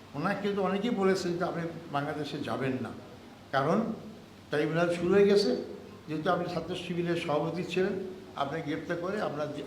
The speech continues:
আবার জেল দিয়ে ফাঁসি হইতে পারে।" তো উনি বলছেন যে, "মৃত্যু যদি আমার হয়, তো আমেরিকাই হবে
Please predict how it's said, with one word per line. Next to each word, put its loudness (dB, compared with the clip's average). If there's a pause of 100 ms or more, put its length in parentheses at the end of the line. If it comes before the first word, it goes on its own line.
আবার -4
জেল 0
দিয়ে -2
ফাঁসি -2
হইতে 2
পারে।" -2 (720)
তো 2
উনি 4
বলছেন 0
যে, 0 (600)
"মৃত্যু 0
যদি 0
আমার 4
হয়, 2
তো 0
আমেরিকাই 2
হবে 2